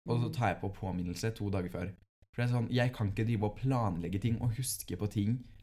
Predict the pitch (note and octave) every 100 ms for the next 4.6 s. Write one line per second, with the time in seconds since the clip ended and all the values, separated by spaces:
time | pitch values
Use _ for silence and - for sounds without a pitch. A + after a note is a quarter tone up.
0 | - E3+ G2+ G#2 A#2 A2+ - - G2+ G2+
1 | A#2+ - F#2+ C#3 B2+ A#2+ A2 A2 G2+ F#2
2 | F#2+ F#2 F2+ A2 - - B2+ G#2+ G2 G#2+
3 | A#2+ A2 A2 - - G#2+ G#2+ G2+ - D#3
4 | B2+ B2+ B2 B2 C#3